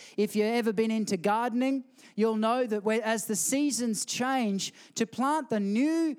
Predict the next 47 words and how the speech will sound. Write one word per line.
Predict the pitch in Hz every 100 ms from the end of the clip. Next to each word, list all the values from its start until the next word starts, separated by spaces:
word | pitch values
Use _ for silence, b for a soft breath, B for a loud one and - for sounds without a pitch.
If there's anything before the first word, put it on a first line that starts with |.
| B
seeds | - - 196 180 220 202
or | 208
the | 196
new | 202 262 302
seedlings, | 262 - 202 180 190 202 B B
you | 220
have | 262
to | 226
dig | 156 262 254
up | 262 262
all | 240 240
the | 208
old | 233 254 262
stuff | - 226 165 113 - - B -
for | 233
the | 226 208
new | 220 277 285
to | 220
be | 214 214
planted | - 226 254 269 - 190
so | - 220 214
that | 214
it | 214
plants | - 214 220 202 -
well. | 247 226
You | 190
get | 196 247
rid | 226 240
of | 226
all | 233
the | 220
old | 226 233 -
stuff. | 208 156 B B B
That's | 175 247 262 -
reformation. | 214 208 226 226 262 - 214 143 B -
That's | 233 240 -
transformation. | - 220 202 202 - 202 220 247 - 190 110 B B B
Sometimes | - - 254 285 277 247 233 214 -
he | 226
will | 233 208
have | 233 247
to | -
do | 202 240
a | 208
work | 214 233 226
of | 202 -
plowing | - 240 269 277 247 214 202 202